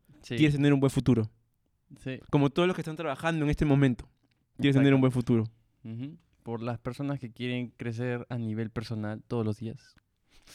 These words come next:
Speaker 1: Es para ti esta mierda.
Speaker 2: Quieres un buen futuro.
Speaker 1: Sí.
Speaker 2: Y bueno, gente, la gente se preguntará.
Speaker 1: Ay, no, no.
Speaker 2: Vuelvo, no vuelvo. La gente se preguntará,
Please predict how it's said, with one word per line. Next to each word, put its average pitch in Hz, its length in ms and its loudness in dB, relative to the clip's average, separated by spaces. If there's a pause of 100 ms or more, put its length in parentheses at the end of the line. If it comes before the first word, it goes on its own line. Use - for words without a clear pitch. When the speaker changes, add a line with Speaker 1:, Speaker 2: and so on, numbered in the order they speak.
(160)
Speaker 1:
Es - 100 -18
para 190 380 4
ti 214 220 4
esta 165 240 2
mierda. 131 680 4
Speaker 2:
Quieres 139 200 6
un 135 80 6
buen 135 100 6
futuro. 117 320 2 (920)
Speaker 1:
Sí. 143 160 -12 (920)
Speaker 2:
Y 175 100 -4
bueno, 190 320 2
gente, 175 480 4
la 143 80 6
gente 220 180 -2
se 208 100 4
preguntará. 156 420 6 (200)
Speaker 1:
Ay, 127 140 -6
no, 127 140 -8
no. - 140 -18 (920)
Speaker 2:
Vuelvo, 143 320 0
no 120 140 -2
vuelvo. 113 340 0 (360)
La - 80 -4
gente 220 180 2
se 240 60 0
preguntará, 165 520 0